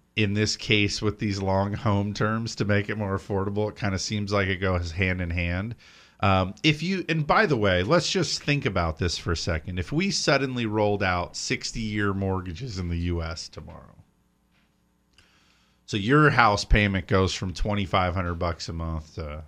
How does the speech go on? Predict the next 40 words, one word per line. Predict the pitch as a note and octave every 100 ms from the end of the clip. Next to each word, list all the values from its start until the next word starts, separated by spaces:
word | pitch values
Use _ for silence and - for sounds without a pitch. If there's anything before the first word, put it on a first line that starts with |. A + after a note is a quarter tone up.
| _
I | A2+ F2
don't | D#2
know, | D#2 - - -
twelve | - F#2+ F2+ D#2
hundred | E2+ E2 D#2 D2+
bucks | E2 - -
a |
month. | E2 D#2 _ _ _ _ _ _ _ _ _ _ _ _ _ _ _ _ _ _ -
Sweet. | - - A2 D3+ F2+ - _ -
That's | B2+ C3
some | B2+ A#2
killer | A2 - C3+ C3 C3+ C3+
affordability | A#2+ - A#2+ G2 A2+ F3 E3 G#2 E2+
for | G2+
you. | F2 F2 E2 D#2+ - - -
What | B2 D#3
does | C3+
it | D3
mean | C3 C#3 C3+
for | - B2+
the | A#2+ A2+
guy | G2+ A2+ A2 A2+
that's | A2 -
next | A#2+ A2 - -
up | A2+ -
to | G#2+
buy? | G2 B2 G2 D#2 C#2+ G2 - - _ _ _ _ _ _ _ _ _ _ _ -
Twelve | - C#3 C3
hundred | B2 A2+
bucks | A2+ G#2 -
a | G#2
month. | C3 C#3+ C3 A#2+
He's | - B2+ A2+
getting | B2 A2+
this | G2+ A2
great | G#2 C#3+ D3+ D3 A2+ G2
deal, | C#3+ D#3 B2+ G#2+ G2+ G#2 G#2+
so | - - B2 A2
it | -
seems, | - E3 C#3 A#2 A2+ A2+ -